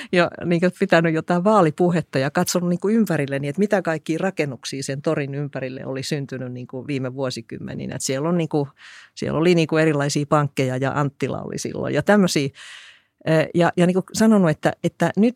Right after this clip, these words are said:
vasta on niin kuin herätty Suomessakin siihen, että, että meidän koko yhteiskunta ja y-,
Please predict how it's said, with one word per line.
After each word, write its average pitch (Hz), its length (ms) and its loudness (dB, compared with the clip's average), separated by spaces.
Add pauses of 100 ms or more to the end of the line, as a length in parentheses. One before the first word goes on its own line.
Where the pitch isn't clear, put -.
vasta 214 540 0
on 151 240 0 (140)
niin 143 160 2
kuin 147 180 -2 (160)
herätty 185 300 2
Suomessakin 143 600 0
siihen, 143 380 -2
että, - 300 -8
että 151 220 -8
meidän 165 360 -2
koko 180 300 -4 (100)
yhteiskunta 147 760 -6
ja 139 180 -2
y-, 202 200 -2